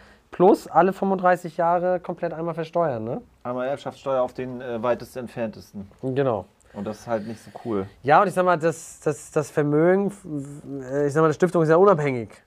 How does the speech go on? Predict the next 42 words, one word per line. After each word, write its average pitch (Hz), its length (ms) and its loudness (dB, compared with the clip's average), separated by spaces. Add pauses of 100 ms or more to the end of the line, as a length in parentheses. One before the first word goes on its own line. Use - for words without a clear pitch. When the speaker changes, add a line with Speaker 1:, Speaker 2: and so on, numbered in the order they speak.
(140)
Speaker 1:
Ja, 127 220 0
da 151 80 4
hast 151 140 0
du 160 40 4
ja 151 60 6
auch 151 60 0
wieder 156 240 2
ganz 160 180 -2
andere 160 480 0 (160)
Konstruktion. 160 760 -4 (680)
Ähm, 151 380 4
wir 165 80 4
haben 190 80 2
schon 190 160 -8
so 190 100 -2
viele 202 180 -2
Konstellationen 190 680 0
jetzt 185 160 -2
mit 180 120 -4
unseren 180 240 0
Beratern 170 500 4
durchgesprochen 170 880 0
und 156 140 -4
so 156 360 4
und 151 220 -2
es 135 160 -14
kam 170 180 -8
immer 180 140 -4
das 160 140 -8
Gleiche 156 320 -2
raus. 151 400 -2 (260)
Speaker 2:
Meistens 135 400 -6
nicht 139 220 -14
Speaker 1:
Keine, 143 220 -6
Speaker 2:
sinnvoll. 165 160 -2
Speaker 1:
meistens 170 360 -6
keine 170 220 -8
Stiftung, 113 500 -12
weil 120 400 -8
das 117 120 -18
Vermögen 139 420 -4
nicht 151 280 -8